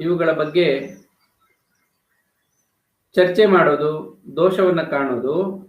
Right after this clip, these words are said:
ಅದು ನಮ್ಮದೇ ದೋಷ ಹೊರಗಡೆ ಕಾಣ್ತಾ ಇರುತ್ತಷ್ಟೆ. ನಾವು ಸತ್ಯವನ್ನ ಸದಾ ನೆನಪಿನಲ್ಲಿ ಇಟ್ಕೊಂಡಿದ್ರೆ ನಮಗೆ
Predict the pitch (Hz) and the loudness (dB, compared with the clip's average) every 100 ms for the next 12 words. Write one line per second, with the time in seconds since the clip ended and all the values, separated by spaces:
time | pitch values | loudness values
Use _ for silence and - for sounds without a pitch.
0 | _ 165 180 139 143 185 202 220 214 185 | _ 0 2 2 0 0 2 4 4 2
1 | 190 185 165 - 160 - _ _ _ _ | 2 2 -2 -2 -8 -14 _ _ _ _
2 | 156 180 220 226 226 160 151 143 127 117 | 2 4 4 0 0 -2 -2 -4 -4 -6
3 | - - - _ _ _ _ _ _ _ | -12 -18 -20 _ _ _ _ _ _ _
4 | _ _ _ _ _ _ _ _ _ _ | _ _ _ _ _ _ _ _ _ _
5 | _ _ _ _ _ _ _ _ _ 165 | _ _ _ _ _ _ _ _ _ 0
6 | 214 220 151 170 202 - _ _ _ _ | 4 4 2 0 -4 -10 _ _ _ _
7 | _ _ _ _ _ _ - 170 - 220 | _ _ _ _ _ _ -4 -4 2 4
8 | 214 202 202 202 202 - - 160 180 165 | 4 2 0 0 -2 -6 -2 2 2 2
9 | 160 196 202 202 180 - 156 131 117 127 | 0 0 4 4 4 2 -2 -2 -2 0
10 | 160 190 - - _ _ _ 196 170 214 | 0 -2 -6 -18 _ _ _ -6 -2 0
11 | 220 151 143 180 | 2 2 0 -6